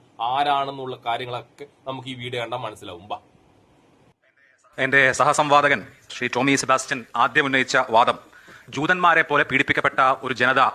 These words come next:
Speaker 2: ഇല്ല ചരിത്രത്തിൽ എന്നുള്ളതാണ്. ഞാൻ അദ്ദേഹത്തോട് നൂറ് ശതമാനം യോജിക്കുന്നു. ലോകത്തെ ഏറ്റവും ആൻഷ്യന്റ് ഹേറ്റ്രഡ് ഏതാണെന്ന് ചോദിച്ചാൽ ഒരു സംശയവുമില്ല, അത് ആന്റി സെമിറ്റിസമാണ്. പക്ഷെ ആരാണ് ജൂതന്മാരെ പീഡിപ്പിച്ചത്? അറബികളാണ്, മുസ്ലിങ്ങളാണ്. പലസ്തീനിൽ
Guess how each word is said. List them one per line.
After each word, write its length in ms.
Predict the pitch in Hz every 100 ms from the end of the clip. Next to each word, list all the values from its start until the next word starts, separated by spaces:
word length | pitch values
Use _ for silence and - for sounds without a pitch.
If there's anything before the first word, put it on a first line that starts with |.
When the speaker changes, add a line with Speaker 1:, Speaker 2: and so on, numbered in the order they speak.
| - -
Speaker 2:
ഇല്ല 240 | 135 151 -
ചരിത്രത്തിൽ 460 | 131 131 139 127 117 -
എന്നുള്ളതാണ്. 340 | 117 110 90 - 127
ഞാൻ 160 | 135
അദ്ദേഹത്തോട് 680 | 127 131 - 131 113 - _ _
നൂറ് 260 | 131 151 -
ശതമാനം 400 | 127 120 117 107
യോജിക്കുന്നു. 360 | 107 107 95 - -
ലോകത്തെ 200 | 147 156
ഏറ്റവും 240 | 156 196 135
ആൻഷ്യന്റ് 340 | 165 196 214 175
ഹേറ്റ്രഡ് 280 | 220 240
ഏതാണെന്ന് 200 | 208 196
ചോദിച്ചാൽ 260 | 190 196 202 - 185
ഒരു 100 | 208
സംശയവുമില്ല, 560 | 220 220 240 175 147 - -
അത് 300 | 151 156 -
ആന്റി 180 | 165 185
സെമിറ്റിസമാണ്. 520 | 170 160 147 127 92 _ _ _ _ _ -
പക്ഷെ 140 | 123
ആരാണ് 280 | 127 170 175
ജൂതന്മാരെ 340 | 143 156 147 143
പീഡിപ്പിച്ചത്? 340 | 127 131 - _ _ _ -
അറബികളാണ്, 420 | 151 196 151 98 - _ _ _ - -
മുസ്ലിങ്ങളാണ്. 500 | 180 247 254 165 - - _ - -
പലസ്തീനിൽ 460 | 175 226 240 233